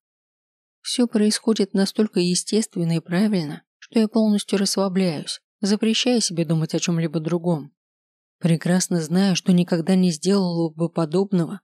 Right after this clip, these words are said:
для кого-то другого. Богдану я доверяю, знаю, что он ни за что не скомпрометирует меня, не выложит видео в сеть, не станет хвастаться перед друзьями. То, что происходит сейчас,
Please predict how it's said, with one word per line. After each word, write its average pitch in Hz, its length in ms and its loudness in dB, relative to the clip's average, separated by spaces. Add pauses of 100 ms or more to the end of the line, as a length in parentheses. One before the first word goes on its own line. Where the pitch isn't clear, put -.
для 196 160 2
кого-то 175 380 -4
другого. 170 640 -2 (720)
Богдану 180 500 2
я 165 180 0
доверяю, 160 600 -2 (340)
знаю, 196 340 2
что - 160 -2
он 170 80 2
ни 180 100 2
за 190 120 0
что - 180 -2
не 202 80 4
скомпрометирует 180 920 0
меня, 147 340 -6 (640)
не 208 160 4
выложит 196 500 2
видео 180 360 0
в - 80 -8
сеть, - 400 -4 (200)
не 196 140 4
станет 202 380 0
хвастаться 180 500 -2
перед 170 220 0
друзьями. 165 720 -4 (880)
То, 233 100 2
что 196 160 -2
происходит 180 680 -2
сейчас, - 520 -2